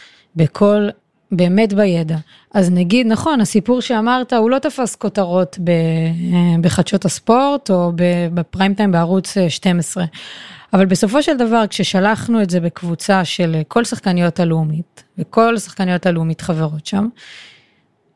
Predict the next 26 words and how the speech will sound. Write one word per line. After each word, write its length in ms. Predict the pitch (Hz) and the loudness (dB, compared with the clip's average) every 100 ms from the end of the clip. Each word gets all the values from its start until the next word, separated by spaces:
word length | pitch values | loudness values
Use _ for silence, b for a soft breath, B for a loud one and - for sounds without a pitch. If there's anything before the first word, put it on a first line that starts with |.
| - | -4
אז 300 | 175 151 190 - | -2 -2 -10 -12
הצפנו 400 | 175 220 202 262 | -4 -2 -2 0
ידע, 280 | 262 226 170 135 _ _ | 0 0 0 -4 _ _
ובעקבות 720 | 196 180 165 180 - 175 220 269 | 2 2 2 0 0 0 2 2
ההצפת 500 | 254 254 - 254 254 | 0 -2 -2 -2 -2
ידע, 280 | 262 262 269 226 - | -2 -2 -4 -8 -6
כבר 240 | 180 185 | 0 2
הרבה 380 | 262 302 285 285 | 2 2 0 0
שחקניות 480 | 277 - 277 294 277 | -2 -4 -2 -2 -2
פנו 260 | 269 285 | -2 0
אליי 360 | 302 254 180 175 | 2 2 0 0
על 140 | 214 185 | 0 0
עניינים 440 | 180 180 196 233 | 0 2 2 0
אחרים. 440 | 240 226 226 185 151 B B | 0 0 0 0 -2 B B
כלומר, 340 | - 196 202 247 | -2 2 4 2
כרגע 380 | - 208 240 254 | 0 -2 0 0
הצפת 460 | 202 - - 233 233 | -2 -4 -2 0 0
הידע 260 | 220 226 | 0 0
היא 140 | 220 185 | 0 0
מול 280 | 185 226 | 2 2
השחקניות, 760 | 254 - 151 - 170 180 175 - | 2 0 -6 -4 -2 0 -2 0
מול 180 | 208 214 | 2 2
הורים 300 | 196 196 214 | 2 0 -2
של 140 | 226 | -4
שחקניות. 680 | 190 175 - 180 165 160 151 B B B B - | -4 -6 -4 -2 0 0 -4 B B B B -2
אנחנו 480 | 185 180 - 190 185 | 2 2 2 0 -2